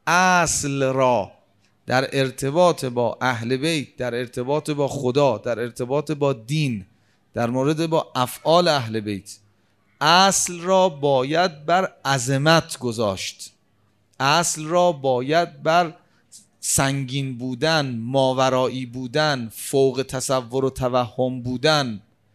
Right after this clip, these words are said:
غیر قابل درک بودن، منشأ افعال اهل بیت، خواستگاه کلمات اهل بیت، رفتار اهل بیت، دستورات اهل بیت، معجزات اهل بیت، مقامات اهل بیت، اون ریشه هاش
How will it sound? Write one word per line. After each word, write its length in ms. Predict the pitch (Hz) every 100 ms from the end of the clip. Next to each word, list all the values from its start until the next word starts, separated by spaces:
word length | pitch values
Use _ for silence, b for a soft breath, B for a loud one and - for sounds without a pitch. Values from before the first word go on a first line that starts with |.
| _ _ -
غیر 300 | 143 139 135
قابل 500 | - 131 127 127 131
درک 540 | 120 131 127 123 -
بودن، 580 | 120 123 147 151 131 104 b b b
منشأ 720 | 113 131 131 131 - 180 175 151
افعال 460 | 135 - 139 143 135
اهل 300 | 120 110 113
بیت، 420 | 123 110 - - b b _
خواستگاه 1160 | - 123 123 131 - - 135 120 160 175 143 135 127 110 - _ _ _ _ _ _ -
کلمات 600 | - 131 135 143 175 175
اهل 400 | 135 143 123 123
بیت، 360 | 120 117 107 107
رفتار 640 | 123 135 - - 165 170
اهل 400 | 147 135 117 117
بیت، 320 | 120 117 113
دستورات 680 | 131 135 - - 139 160 160
اهل 340 | 147 135 117 117
بیت، 240 | 120 113
معجزات 680 | 120 139 120 131 123 160 165
اهل 360 | 165 143 120 123
بیت، 220 | 123 117 113
مقامات 600 | 131 127 131 143 175 151
اهل 300 | 135 123 139
بیت، 180 | 202 - B B B B -
اون 340 | 226 202 143
ریشه 380 | 156 147 - 139
هاش 420 | 139 180 220